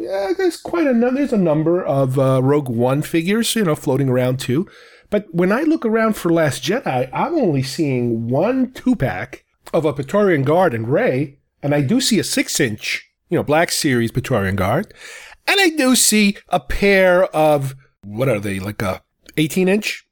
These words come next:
Praetorian Guards, those Jakks Pacific huge ones I got, two different helmets, and I do see a foot-long <laughs> Praetorian Guard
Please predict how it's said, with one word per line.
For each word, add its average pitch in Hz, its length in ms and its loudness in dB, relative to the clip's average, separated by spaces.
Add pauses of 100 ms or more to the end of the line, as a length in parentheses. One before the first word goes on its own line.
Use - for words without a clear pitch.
Praetorian 151 400 0
Guards, 151 340 0
those 107 200 -4
Jakks - 300 -4
Pacific - 420 -6
huge 113 300 -4
ones 110 200 -4
I 107 80 -4
got, 113 360 -2 (340)
two 107 120 -10
different 104 400 -8
helmets, 113 300 -4 (480)
and 160 160 0
I 160 80 2
do 143 320 0
see 175 260 0
a 131 120 0
foot-long 110 800 -2
<laughs> 147 720 -6
Praetorian 113 580 -2
Guard 110 300 0